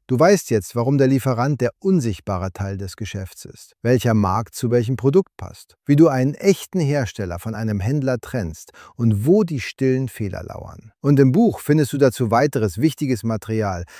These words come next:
das in einem Audiobook keinen Platz findet. Die kompletten Prüfkataloge,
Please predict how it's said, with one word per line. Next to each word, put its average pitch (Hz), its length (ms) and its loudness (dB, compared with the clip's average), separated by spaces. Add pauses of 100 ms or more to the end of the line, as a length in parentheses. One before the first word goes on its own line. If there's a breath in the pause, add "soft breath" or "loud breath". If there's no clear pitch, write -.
das 131 160 0
in 156 80 0
einem 120 280 0
Audiobook 120 880 -2
keinen 107 360 -4
Platz - 320 -8
findet. - 560 -18
Die 135 80 0
kompletten 160 520 6
Prüfkataloge, - 1000 -4